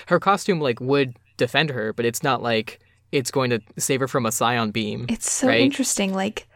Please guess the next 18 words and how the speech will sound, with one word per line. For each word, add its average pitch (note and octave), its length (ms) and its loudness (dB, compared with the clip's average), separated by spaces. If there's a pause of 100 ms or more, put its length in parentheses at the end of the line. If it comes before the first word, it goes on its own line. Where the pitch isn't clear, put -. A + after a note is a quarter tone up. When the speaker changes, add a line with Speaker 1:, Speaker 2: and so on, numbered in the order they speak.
(140)
Speaker 2:
how, A3 560 0 (100)
how - 460 0
often G3+ 600 0 (140)
in, F#3+ 500 0 (320)
at, G3+ 220 0
in G3 200 0
these, G3+ 200 0
like, F3+ 340 -6 (280)
next - 640 -2 (280)
moments F#3 460 0
of, F#3 140 -8
like, F3 420 -8
her - 220 -2
decision G#3 580 2
making C#4 480 0 (380)
is, F#3 420 2
Speaker 1:
Mm-hmm. C3 100 0
Speaker 2:
is, F#3+ 460 0